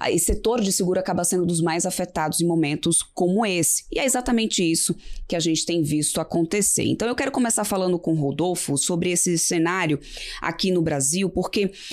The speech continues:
ah, por a gente não ter tantos eventos climáticos, por exemplo, como a gente,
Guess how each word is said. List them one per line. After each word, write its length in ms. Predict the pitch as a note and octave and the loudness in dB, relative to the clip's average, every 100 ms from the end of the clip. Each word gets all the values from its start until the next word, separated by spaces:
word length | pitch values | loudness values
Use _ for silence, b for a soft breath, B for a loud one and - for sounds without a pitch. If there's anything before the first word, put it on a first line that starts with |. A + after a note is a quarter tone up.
| B | B
ah, 500 | - F#3+ G3 F#3+ - - - - - - - | -4 -2 -2 -2 0 -2 -2 -8 -10 -12 -4
por 140 | E4 | 0
a 60 | F4+ | 2
gente 260 | D#4+ D4+ | 2 2
não 180 | C#4 C#4 | 2 2
ter 380 | - - A3 G#3 | 0 0 0 0
tantos 500 | G3+ G#3 G#3 G3 - | -2 -2 0 -2 0
eventos 500 | - D#3 E3+ E3+ E3 | 0 0 2 0 -2
climáticos, 920 | - F3 D#3 D#3+ D#3+ - - C#3+ - - - - | 0 0 2 2 0 -2 -2 -2 -4 -10 -16 -6
por 120 | F3 | -2
exemplo, 280 | E3+ E3+ E3 | 0 0 -2
como 160 | E3+ E3 | -2 0
a 40 | |
gente, 240 | D#3 D#3 | 0 -2